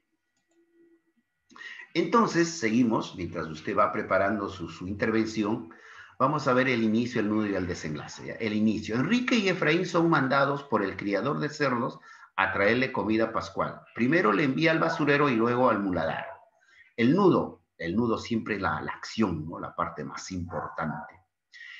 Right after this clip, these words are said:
Efraín pisa un vidrio, se corta el pie y cae enfermo, por lo que Enrique tiene que ir solo a traer la comida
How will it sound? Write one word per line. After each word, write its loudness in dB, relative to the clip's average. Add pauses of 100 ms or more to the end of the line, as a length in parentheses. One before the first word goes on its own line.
(160)
Efraín 4
pisa 0
un 0
vidrio, 0
se -4
corta 4
el 2
pie -2 (160)
y -8
cae 4
enfermo, -2
por 4
lo 2
que 0
Enrique 0
tiene 0
que 0
ir 0
solo 2
a -2
traer -2
la 0
comida -2